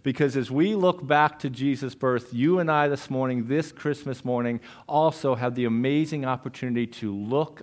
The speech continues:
ahead at the gifts that are yet to come in Jesus and from Jesus and through Jesus. And so I just want to read to you some things that this morning,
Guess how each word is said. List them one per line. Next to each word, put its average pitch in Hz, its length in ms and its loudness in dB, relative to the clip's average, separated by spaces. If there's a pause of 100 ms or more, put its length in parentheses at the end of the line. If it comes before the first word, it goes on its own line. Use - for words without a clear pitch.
ahead 110 880 -2 (760)
at 117 160 -4
the 127 60 -2
gifts 131 680 0
that 120 140 -2
are 113 80 0
yet 120 340 0
to 120 100 -12
come 101 520 -4 (240)
in 131 280 -2
Jesus 107 520 -4
and 104 120 -4
from 117 380 -4
Jesus 92 540 -6
and 92 120 -8
through 87 340 -6
Jesus. 76 520 -12
And 117 80 -4
so 147 100 2
I 156 120 6
just 208 200 -4
want 196 140 0
to 165 80 0
read 135 420 0
to 107 120 -8
you 80 200 -6 (680)
some 139 200 -4
things 143 340 -4
that 120 200 2
this 175 380 0
morning, 147 400 2